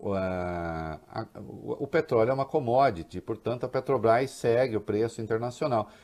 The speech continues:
Só que você tem a cotação do dólar aqui dentro.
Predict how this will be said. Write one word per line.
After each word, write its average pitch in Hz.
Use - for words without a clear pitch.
Só 185
que 208
você 226
tem 233
a 233
cotação 247
do 285
dólar 196
aqui 202
dentro. 175